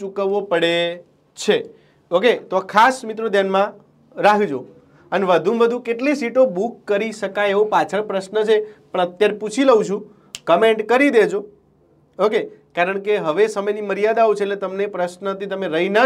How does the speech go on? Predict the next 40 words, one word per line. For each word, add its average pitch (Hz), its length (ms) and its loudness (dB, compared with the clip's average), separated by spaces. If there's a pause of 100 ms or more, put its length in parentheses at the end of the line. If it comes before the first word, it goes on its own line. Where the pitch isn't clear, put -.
(100)
જાઓ 180 120 4 (240)
અને 175 160 -2
એવો 190 120 -4
પ્રશ્ન 196 260 -6
પૂછાય 208 320 0 (680)
તો 190 120 2 (1200)
ક્યાંક 190 260 2 (320)
ખોટું 190 240 -2
ન 208 120 4
પડે 185 240 0
તો 160 100 -14
તમારે 180 240 2
મને 196 140 -6
કહી 214 120 2
દે, 220 60 2
વધુ 180 260 0
વધુ 208 180 2
કેટલી 214 320 -2
ટિકિટ 196 260 -8
બુક 190 240 -6
કરી 196 120 -4
શકાય, 190 200 -6
પાછળ 190 360 -2
જવાબ 165 220 0
આપજો. 190 320 0 (340)
ત્યાં 175 140 -6
સુધી 190 160 -2
નેક્સ્ટ 220 340 -2
પ્રશ્ન 208 260 -2
જોઈ 202 180 0
લે. 190 180 -2 (360)
આજનો 196 300 2
આપણો 214 220 2
છેલ્લો 277 640 2
પ્રશ્ન 247 280 0
આપણે 233 200 0
જોવા 220 160 0
જઈ 208 160 2
રહ્યા 208 160 2
છીએ. 202 200 -10